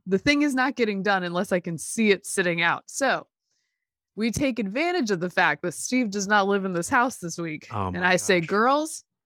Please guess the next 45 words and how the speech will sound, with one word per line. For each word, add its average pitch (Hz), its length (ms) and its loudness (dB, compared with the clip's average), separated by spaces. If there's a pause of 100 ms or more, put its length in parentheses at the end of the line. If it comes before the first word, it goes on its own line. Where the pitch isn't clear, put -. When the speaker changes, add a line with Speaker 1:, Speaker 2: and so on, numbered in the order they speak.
(440)
Speaker 1:
here's 175 280 -4
what 190 100 -2
we're 190 120 -2
doing. 160 380 -4 (840)
The 175 80 -4
crafts 190 600 2
are 180 80 -2
staying 170 520 0 (180)
on 214 320 2
this 226 260 0
table 208 580 -2
all 247 320 0
week 190 460 -4 (240)
until 190 340 -2
you 220 200 4
finish 208 400 2
them." 240 280 2
<laughs> 302 280 0 (440)
Speaker 2:
Wow. 98 440 -4 (340)
Speaker 1:
"And 208 240 0
you 247 160 0
can 254 220 -2
come 208 260 -6
back 196 280 2
to 285 100 -6
them 302 340 -2 (720)
anytime 214 440 -2
you 269 140 0
want." 349 220 -4 (380)
Speaker 2:
So 190 280 6
if, 180 160 0
uh, 165 220 0
if 160 280 -4
Steve 202 220 -2
happened 151 320 2
to - 80 -20
be - 100 -6
like, 127 220 0
"Oh, 175 280 4
you 139 120 0
know, 139 100 0
my, 123 260 -2
my 120 240 -4
trip 131 200 -8
got 123 200 -4